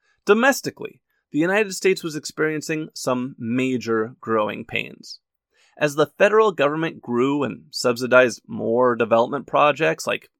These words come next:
continental railroads, that spending invited more graft and corruption. The Industrial Revolution was transforming cities while making the rich richer and the poor poorer.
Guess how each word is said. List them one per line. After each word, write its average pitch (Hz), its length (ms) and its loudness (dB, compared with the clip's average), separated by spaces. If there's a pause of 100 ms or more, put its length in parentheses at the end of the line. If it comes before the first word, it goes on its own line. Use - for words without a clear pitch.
(140)
continental 139 600 -6
railroads, 208 720 4 (440)
that - 260 -4
spending 175 920 -2
invited 143 440 0
more 165 240 -4
graft 110 600 -6 (120)
and 185 160 -6
corruption. - 600 0 (520)
The 165 100 2
Industrial 208 580 0
Revolution 143 600 0
was - 140 -4
transforming 208 840 -8
cities - 560 -12 (220)
while 123 120 2
making 131 380 -2
the 110 100 -2
rich 123 340 -2
richer 180 600 -4
and 143 120 -2
the 143 60 2
poor 165 360 -2
poorer. - 640 -6